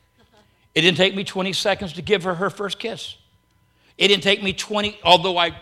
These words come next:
went to a great deal and made it real nice, it didn't take me twenty seconds to ask for her hand in marriage. And I had a few others that I thought of sharing with you, but I thought maybe I better not. But just, just, just, just, just, what, what's the,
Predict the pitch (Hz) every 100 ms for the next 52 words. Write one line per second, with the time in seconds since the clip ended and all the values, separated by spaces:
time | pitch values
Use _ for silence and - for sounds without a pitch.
0 | - 180 - 170 143 170 185 131 156 165
1 | 151 160 160 160 151 156 156 156 - -
2 | - 165 190 196 - 190 220 180 - -
3 | 214 220 - 294 226 156 - - - -
4 | _ - - 185 - - 180 180 180 170
5 | 180 202 135 110 - _ _ _ _ _
6 | _ _ - 156 180 151 185 170 180 156
7 | 151 143 - 180 165 135 - 151 135 143
8 | 135 131 131 123 143 147 139 135 139 139
9 | 139 127 147 - - - 170 160 - -
10 | - _ _ - _ _ 156 233 - -
11 | 226 196 - 233 240 - - - - 208
12 | 226 190 220 190 240 233 - - _ _
13 | - - 220 220 220 233 - 233